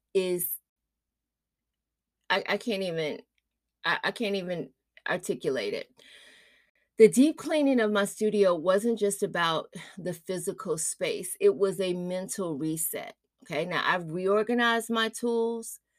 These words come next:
I've made everything that I need readily accessible to me. It's at my fingertips. I can grab it.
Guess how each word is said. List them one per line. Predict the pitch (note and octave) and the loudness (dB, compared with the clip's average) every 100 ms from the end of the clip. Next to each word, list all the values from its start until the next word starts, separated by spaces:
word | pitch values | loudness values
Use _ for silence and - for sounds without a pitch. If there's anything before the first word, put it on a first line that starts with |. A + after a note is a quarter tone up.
| _ _ _ _ _ _ - | _ _ _ _ _ _ 2
I've | G3+ F#3+ | 2 4
made | F#3 F3 | 0 2
everything | E3+ F3+ B3 A#3+ A#3 A#3 | 0 0 -2 0 2 2
that | G3+ F3+ | 2 2
I | - F#3+ | 2 2
need | G#3 A3 G#3+ D#3+ | 2 2 0 -4
readily | D3+ F3+ G#3 A3+ A3+ | -2 0 0 2 2
accessible | G#3 G3+ - G3 G3+ G3+ F#3+ G3 - | 2 0 -4 -4 -4 -6 -4 -4 -4
to | G3 | -4
me. | F#3+ F#3+ - | -4 -6 -4
It's | - - | -6 -6
at | - F3+ - | -4 -2 -2
my | G3 F#3+ | -4 -4
fingertips. | F#3+ - F#3 F3+ E3+ E3 D3 - - | -6 -8 -8 -6 -8 -4 -4 -4 -6
I | C3+ | -8
can | - F3 | -8 -10
grab | E3+ F3 F3 F3 E3+ | -8 -4 -2 -2 0
it. | C3+ - | -4 -6